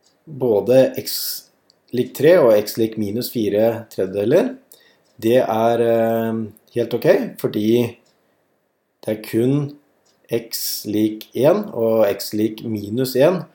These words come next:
som gjør at vi får det som kalles for falske løsninger, altså der hvor vi deler på, på null. Så det er viktig å sjekke,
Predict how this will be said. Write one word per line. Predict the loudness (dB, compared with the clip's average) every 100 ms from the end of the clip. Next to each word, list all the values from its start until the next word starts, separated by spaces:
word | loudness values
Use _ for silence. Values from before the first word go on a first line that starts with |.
| _ _ _ _
som | -6 -2
gjør | 0 2
at | 2 2
vi | -4
får | -2 -2 0
det | -2
som | -4
kalles | -8 -8 -8
for | -8
falske | -4 -4 -2 -4
løsninger, | -4 -6 -2 0
altså | 2 0 0
der | -2
hvor | -2 -2
vi | 0 0 -2 _
deler | -8 -2 -2 -2 -4 -8
på, | -4 -4 -2 -4 -6 -12 _ -6
på | -6 -6
null. | -10 -16 _ _ _ _ _
Så | -10 -6 -2 -2 -4 -8 -14 _ _ _ -10
det | -8
er | -4 -2
viktig | -4 -4 -8 -6 -8 -12 -20 _
å | -6 -4 -4 -6
sjekke, | -12 -4 0